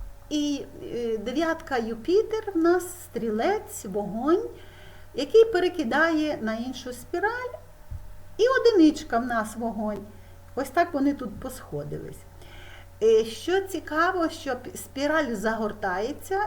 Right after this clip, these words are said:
і після Нептуна, е, після риб буде йти Водолій, не буде йти, е, Сатурн, як, е, Козиріг. Сатурн буде йти, е, наступним.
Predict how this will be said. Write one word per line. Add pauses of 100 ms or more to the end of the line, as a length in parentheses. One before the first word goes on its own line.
(140)
і
після
Нептуна, (760)
е,
після
риб
буде
йти
Водолій, (420)
не
буде
йти, (160)
е,
Сатурн,
як,
е, (300)
Козиріг. (760)
Сатурн
буде
йти, (300)
е, (140)
наступним.